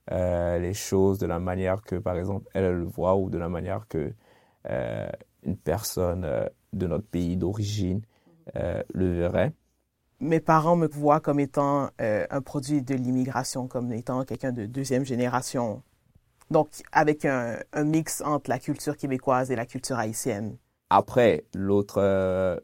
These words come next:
Speaker 1: l'autre regard qu'on a, je pense qu'en tant que personne issue de l'immigration, euh, je pense que c'est le regard de la société,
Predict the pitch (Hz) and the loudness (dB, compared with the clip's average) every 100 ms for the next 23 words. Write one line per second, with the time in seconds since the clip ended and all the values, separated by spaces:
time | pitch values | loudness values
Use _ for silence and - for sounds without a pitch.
0 | - 107 110 - 110 104 98 101 113 123 | -2 0 0 2 4 4 4 4 4 2
1 | - 107 98 95 101 101 107 95 101 - | -6 -2 -2 0 2 2 -2 -6 -6 -4
2 | 95 92 95 92 90 90 90 - 90 98 | -4 -4 -6 -4 -4 -4 -6 -6 -4 -4
3 | 95 104 101 95 95 92 87 101 - 117 | -4 -4 -2 -2 -2 -4 -4 -4 -2 -2
4 | - _ _ _ - - 95 92 104 - | -4 _ _ _ -8 0 2 2 0 0
5 | 113 117 - - 110 104 95 98 98 95 | 0 0 -8 -2 2 4 4 2 2 6
6 | 101 98 92 87 87 80 82 95 - 92 | 4 4 0 0 -2 -2 0 -2 -2 -6
7 | - 87 - 98 120 | -6 -6 -2 0 -2